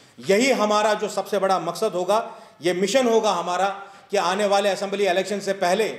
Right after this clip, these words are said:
इन तेरह हज़ार वोटरों के पास हम हर घर, हर गली, हर गाँव में जाएं और उनको हक़ का जो पैगाम है उस पर लबैक जो करके हम इस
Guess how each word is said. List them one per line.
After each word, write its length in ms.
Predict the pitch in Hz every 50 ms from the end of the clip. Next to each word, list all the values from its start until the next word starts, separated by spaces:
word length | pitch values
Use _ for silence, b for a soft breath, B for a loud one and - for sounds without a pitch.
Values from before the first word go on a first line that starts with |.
| - B B B B B 165
इन 120 | 185 190
तेरह 240 | 190 185 185 202 214 202
हज़ार 340 | 190 180 170 208 202 202 185
वोटरों 320 | 160 180 196 196 202 208 196
के 100 | 196 196
पास 280 | 196 190 196 196 190 190
हम 120 | 190 175
हर 180 | 147 185 208 202
घर, 260 | - 185 208 220 196 175 - B B B B B -
हर 120 | 175 185 185 -
गली, 240 | 170 196 208 233 226
हर 180 | 196 202 208 196
गाँव 280 | 156 175 190 220 240
में 160 | 233 226 214 180
जाएं 340 | 180 170 170 185 214 220 - - B B B B B
और 140 | 175 185 190
उनको 280 | 202 214 196 208 226 226 233 208 - - 202
हक़ 200 | 254 254 254 -
का 100 | 254 240
जो 120 | 220 233 220
पैगाम 480 | 226 196 190 196 190 208 208 214 208
है 180 | 170 175 202 214 - B B B B B
उस 120 | 214 196 -
पर 160 | - 240 214
लबैक 440 | 190 190 180 185 220 233 254 247 254 -
जो 80 | 214 202
करके 380 | - 202 202 202 - 202 214 240 233 - B B B B B -
हम 160 | 180 202 208
इस 140 | 196 -